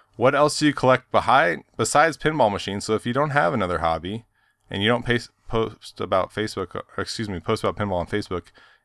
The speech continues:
you're out, out of the gate there. Name three titles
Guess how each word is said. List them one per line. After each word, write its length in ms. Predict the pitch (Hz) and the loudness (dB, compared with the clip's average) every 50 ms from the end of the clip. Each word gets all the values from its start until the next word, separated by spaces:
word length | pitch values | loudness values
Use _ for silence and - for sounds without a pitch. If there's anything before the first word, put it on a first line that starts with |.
| _ _ | _ _
you're 320 | - 87 82 76 76 - - 80 | -10 -8 -8 -8 -8 -8 -6 -6
out, 280 | 78 78 80 80 - _ _ _ _ _ - | -6 -4 -6 -8 -12 _ _ _ _ _ -12
out 140 | - 85 82 | -10 -10 -10
of 80 | 80 | -10
the 80 | 82 82 | -12 -12
gate 220 | 80 78 78 80 - - | -12 -12 -12 -14 -12 -10
there. 200 | 85 87 87 - _ _ _ _ - _ _ _ _ _ _ _ _ _ _ _ _ - | -8 -8 -8 -10 _ _ _ _ -20 _ _ _ _ _ _ _ _ _ _ _ _ -4
Name 220 | 101 104 107 104 | -2 0 0 -2
three 400 | - - - 110 127 156 190 190 | -4 -6 -2 0 2 2 2 0
titles 600 | - - - 147 143 139 139 139 127 110 - - | -2 0 2 2 2 2 0 -2 -4 -6 -10 -14